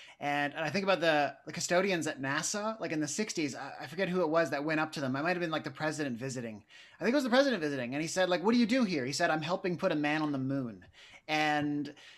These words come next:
acknowledging your, your role in something greater and not really, like, feeling diminished by the fact that that role, you know, isn't as high on this totem pole we've constructed, you know, in society.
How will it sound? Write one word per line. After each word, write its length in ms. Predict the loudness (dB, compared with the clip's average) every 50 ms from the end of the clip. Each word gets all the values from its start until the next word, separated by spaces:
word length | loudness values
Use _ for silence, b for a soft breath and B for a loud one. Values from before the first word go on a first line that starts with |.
| B B B B B B B
acknowledging 800 | -6 -4 -2 0 2 4 6 6 6 6 6 4 2 2 2 2
your, 340 | 2 2 2 2 0 0 -4 -6
your 240 | -4 -2 -2 -2
role 600 | -2 -2 0 2 4 4 4 4 2 0 -2 -6 -8
in 160 | -8 -6 -4
something 560 | -4 -2 -2 -2 -2 -2 -2 -2 0 0 -2
greater 540 | -4 -4 -4 -2 0 0 0 0 0 -2 -4 -6 -8
and 160 | -6 -2 0
not 260 | 2 2 2 2 0
really, 540 | 2 2 4 4 4 2 2 0 -2 -6 -12 _ _ _ _ _
like, 500 | -12 -8 -4 -2 0 0 0 -2 -6 -12 -18 -20 _ _ _ _
feeling 340 | 0 2 2 4 4 4
diminished 640 | 4 2 2 2 2 2 2 2 2 0 -2 -2 0
by 120 | 0 2 2
the 100 | 0 -2
fact 320 | 0 2 2 2 2 -2
that 100 | -4 0
that 260 | 2 2 2 2 0
role, 640 | 0 0 2 2 4 4 4 4 2 2 0 -2 -6 -6
you 100 | -2 0
know, 300 | 2 2 2 0 -2 -4 -4
isn't 280 | -4 -2 -2 -2 0
as 160 | 0 0 -2
high 260 | 0 0 2 2 4 4
on 160 | 2 2 2
this 300 | 0 0 -2 -4 -6 -10 -16 -20 _ _ _ _ _
totem 360 | -10 -6 -4 -2 -2 -2 -2 -2
pole 240 | -4 -4 -6 -4
we've 220 | -6 -8 -10 -10 -10
constructed, 600 | -12 -10 -10 -8 -10 -10 -10 -10 -12 -14 -16 -14 -14
you 80 | -14 -12
know, 240 | -10 -10 -12 -12 -14
in 80 | -14
society. 640 | -14 -12 -12 -10 -8 -8 -8 -8 -10 -12 -14 -16 -20